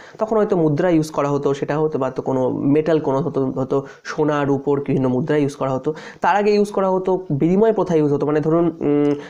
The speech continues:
কারো কাছে অনেক, অনেকটা চাল আছে, সেই চালটা বিনিময় করে কারো কাছ থেকে শাকসবজি কিনবে, এরকম প্রথাও ছিল। আহ, তাছাড়াও পালকের মাধ্যমে, কড়ির মাধ্যমে আমরা কেনা বেচা করতাম। তো ধীরে ধীরে সভ্যতা যত উন্নত হয়েছে, তত, তত আমরা দেখেছি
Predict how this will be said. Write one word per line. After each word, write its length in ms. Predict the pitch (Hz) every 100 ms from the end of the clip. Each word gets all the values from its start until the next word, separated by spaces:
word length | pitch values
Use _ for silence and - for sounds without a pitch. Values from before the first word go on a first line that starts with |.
| -
কারো 200 | 151 165
কাছে 320 | 175 170 185
অনেক, 320 | 127 156 160
অনেকটা 360 | 156 147 147 160
চাল 280 | 156 165 165
আছে, 260 | 143 - 196 - -
সেই 80 | 160
চালটা 360 | 165 160 180
বিনিময় 380 | 175 165 175 185
করে 220 | 185 147
কারো 180 | 143 147
কাছ 180 | 156 156
থেকে 200 | 160 156
শাকসবজি 480 | 156 131 - 127 123
কিনবে, 320 | 120 120 -
এরকম 240 | 214 220
প্রথাও 260 | 208 180 151
ছিল। 200 | - 117
আহ, 680 | - - - - - 175 170
তাছাড়াও 540 | 190 190 220 214 214 -
পালকের 460 | 165 180 196 208
মাধ্যমে, 420 | 185 156 - 156 156
কড়ির 280 | 165 202 220
মাধ্যমে 340 | 185 156 156
আমরা 220 | 151 147 247 - -
কেনা 200 | - 208
বেচা 180 | 214 -
করতাম। 340 | 127 117 117 110 - - -
তো 200 | 262 277 - -
ধীরে 180 | 160 214
ধীরে 160 | 254 294
সভ্যতা 360 | - 208 247
যত 160 | 262 247
উন্নত 340 | 240 208 247
হয়েছে, 300 | 262 220 165
তত, 400 | 208 214 240 240 -
তত 200 | 185 233
আমরা 200 | 240 240
দেখেছি 320 | 208 214 370